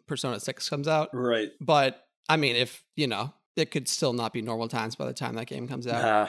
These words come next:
Speaker 1: But anyway, um, you know, maybe we'll never have normal times again. But, I mean, you
Speaker 2: I mean,
Speaker 1: know,
Speaker 2: hey, let
Speaker 1: who's
Speaker 2: me,
Speaker 1: thinking about that?
Speaker 2: let me throw this out there, um, and I don't, I apologize for people back home who might be, you know,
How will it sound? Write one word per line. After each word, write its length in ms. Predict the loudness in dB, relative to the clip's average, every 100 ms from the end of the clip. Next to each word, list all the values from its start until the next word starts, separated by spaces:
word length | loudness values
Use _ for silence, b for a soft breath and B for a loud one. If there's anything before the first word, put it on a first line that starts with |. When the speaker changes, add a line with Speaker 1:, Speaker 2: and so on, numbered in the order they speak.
| 0 4
Speaker 1:
But 120 | 6
anyway, 580 | 8 6 4 2 0 -6 _ _ -4
um, 340 | 0 0 0 2
you 100 | 4
know, 100 | 4
maybe 220 | 4 4
we'll 140 | 4
never 200 | 2 2
have 160 | 0 0
normal 260 | -2 -2 -2
times 280 | -2 -2
again. 360 | -4 -4 -4 0
But, 280 | 6 6 4 _ _ 0
I 60 |
mean, 400 | 2 2 0 -2 -8 _ _ _
you 100 | 0
Speaker 2:
I 40 |
mean, 140 | 2 4
Speaker 1:
know, 40 |
Speaker 2:
hey, 240 | 8 8 10
let 60 |
Speaker 1:
who's 200 | 8 8
Speaker 2:
me, 40 | 6
Speaker 1:
thinking 240 | 4 4
about 260 | -2 -2 -2
that? 280 | -4 -4 0
Speaker 2:
let 100 | 6
me 60 | 6
throw 240 | 10 8
this 180 | 8 8
out 180 | 8 8
there, 240 | 6 4
um, 300 | 4 0 -4 -8
and 180 | -8 -4
I 100 | -4
don't, 200 | -4 0
I 120 | 2
apologize 600 | 4 8 8 8 4 2
for 120 | 0
people 480 | -2 -2 0 -2 -4 _ 2
back 200 | 4 4
home 240 | 0 0
who 260 | -2 -2 -2
might 320 | 0 -2 -2
be, 280 | -4 -4 -8
you 100 | -4
know, 160 | -4